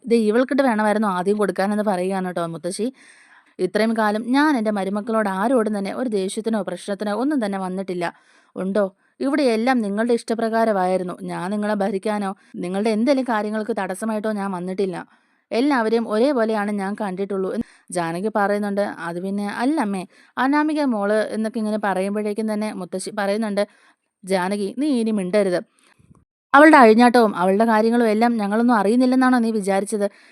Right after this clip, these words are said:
നീയാണ് പൊട്ടി. നിന്നെ അവൾ അങ്ങനെ ആക്കി വെച്ചിരിക്കുകയാണ്.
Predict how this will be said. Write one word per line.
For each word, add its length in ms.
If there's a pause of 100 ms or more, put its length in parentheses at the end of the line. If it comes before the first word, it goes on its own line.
(140)
നീയാണ് 420
പൊട്ടി. 340 (320)
നിന്നെ 300
അവൾ 200
അങ്ങനെ 280
ആക്കി 240
വെച്ചിരിക്കുകയാണ്. 720